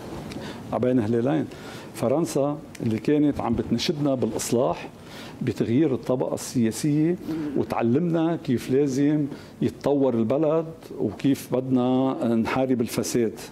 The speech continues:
صحيح؟ هي ذاتها فرنسا اللي وقت اجى الرئيس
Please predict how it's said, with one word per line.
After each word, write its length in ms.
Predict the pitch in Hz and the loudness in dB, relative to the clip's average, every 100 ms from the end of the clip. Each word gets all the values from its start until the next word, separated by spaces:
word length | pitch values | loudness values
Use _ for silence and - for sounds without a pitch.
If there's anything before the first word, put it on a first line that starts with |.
| - - | -16 -10
صحيح؟ 440 | - 127 - 165 226 - - - - - - | -4 -2 2 2 0 -8 -14 -14 -14 -8 0
هي 240 | 196 185 | 4 6
ذاتها 880 | 139 156 160 143 - 135 143 120 123 | 6 4 2 0 2 2 4 4 2
فرنسا 460 | - 139 190 180 147 | 0 0 0 2 2
اللي 160 | 127 | 4
وقت 240 | 117 123 143 | 4 2 2
اجى 180 | 143 131 | 2 2
الرئيس 640 | 120 127 147 190 - - | 0 2 4 4 0 -10